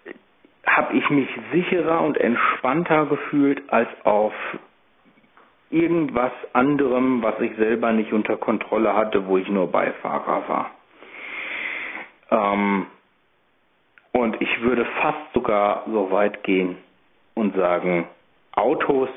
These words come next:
in denen ich mich schon recht entspannt gefühlt habe und sicher gefühlt habe, zählen da auch. Selbst die können das nicht toppen. Weil es ist einfach anders,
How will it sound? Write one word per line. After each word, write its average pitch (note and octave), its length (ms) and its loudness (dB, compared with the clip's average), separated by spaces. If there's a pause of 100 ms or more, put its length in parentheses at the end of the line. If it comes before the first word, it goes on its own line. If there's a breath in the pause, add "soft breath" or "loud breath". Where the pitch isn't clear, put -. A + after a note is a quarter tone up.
(100)
in A2 140 2
denen G#2+ 300 2
ich G2+ 180 -2
mich G2+ 220 -2
schon F#2 200 0
recht G2+ 340 -2
entspannt G2+ 580 -2
gefühlt - 420 -6
habe F#2 280 2
und F#2 220 0
sicher - 300 0
gefühlt F2+ 440 -4
habe, F#2 320 0 (840 loud breath)
zählen B2+ 320 2
da G#2+ 160 2
auch. G#2 300 0 (180)
Selbst F#2 320 2 (100)
die G#2 140 -2
können F#2+ 340 0
das F2+ 160 2 (100)
nicht F#2+ 280 -4
toppen. - 380 -4 (880)
Weil F2+ 380 2 (1200 loud breath)
es - 60 -6
ist - 100 -4
einfach G#2 400 0
anders, A2 340 2